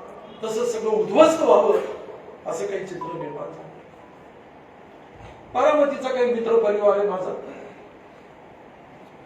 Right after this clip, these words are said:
छत्रपती सहकारी साखर कारखान्याचे अजितदादांचा एक साखर कारखान्याचे चेअरमन आहे, प्रशांत काटे, अमोल, बाळासाहेब, नरहरी, परत मला वाटतं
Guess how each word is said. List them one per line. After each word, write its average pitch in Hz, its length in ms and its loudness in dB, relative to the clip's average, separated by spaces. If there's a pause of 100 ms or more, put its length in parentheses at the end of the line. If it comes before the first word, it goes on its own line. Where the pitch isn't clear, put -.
(480)
छत्रपती 226 380 -4
सहकारी 208 420 -2
साखर 196 380 -4
कारखान्याचे 202 460 -2
अजितदादांचा 190 600 -2
एक 202 100 -4
साखर 196 340 -6
कारखान्याचे 190 680 -8
चेअरमन 196 460 -6
आहे, 240 100 -8 (540)
प्रशांत 208 360 -2 (100)
काटे, 196 300 -2
अमोल, 202 480 0 (760)
बाळासाहेब, 208 640 4 (1040)
नरहरी, 202 520 2 (840)
परत 208 180 0
मला 196 200 2
वाटतं 196 600 2